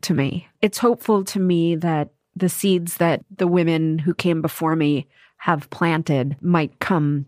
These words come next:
into fruition in my daughter's lifetime. Things like the Equal Rights Amendment, things like prison reform, things like chipping away at the N R A stronghold in this country, seeing stricter gun laws that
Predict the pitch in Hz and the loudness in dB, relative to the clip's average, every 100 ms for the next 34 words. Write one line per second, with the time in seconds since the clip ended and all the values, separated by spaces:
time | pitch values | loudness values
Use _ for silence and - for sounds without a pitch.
0 | - 190 190 - 175 - 160 156 151 - | -2 0 0 0 -4 -2 -4 -2 -2 -2
1 | 135 139 139 175 175 165 151 156 156 147 | -4 -4 -2 0 2 2 0 0 -2 -2
2 | 139 - 147 151 156 170 170 160 160 - | -2 -2 -2 0 -2 0 0 0 -2 -2
3 | 147 156 - 147 147 123 - 135 139 131 | -4 -4 -4 -2 0 -2 -2 -2 0 0
4 | 127 113 - 170 165 160 147 - _ _ | 0 -4 -2 0 2 0 -2 -10 _ _
5 | - 165 143 147 147 - 147 135 135 135 | -2 0 0 0 0 0 -2 0 -2 -4
6 | - _ - 165 151 - 123 117 - - | -8 _ -4 -2 -2 -2 -2 -2 -6 -14
7 | - - 240 208 190 175 170 165 165 - | -6 0 0 2 2 2 2 2 0 0
8 | 175 170 151 156 151 151 - 156 151 147 | 0 2 2 2 0 -2 0 0 2 2
9 | 151 147 147 - - 156 135 - 160 156 | 2 0 -2 -4 -4 0 0 0 -2 0
10 | - 139 139 - 160 160 139 135 156 - | 0 -2 -2 -2 0 2 0 -2 -6 -8
11 | - - - 190 - 175 160 160 - _ | -6 -6 -2 -4 0 0 2 0 -4 _
12 | 175 170 165 156 151 156 151 156 - _ | -4 -2 0 0 2 0 -2 -4 -10 _
13 | 170 156 | -2 -2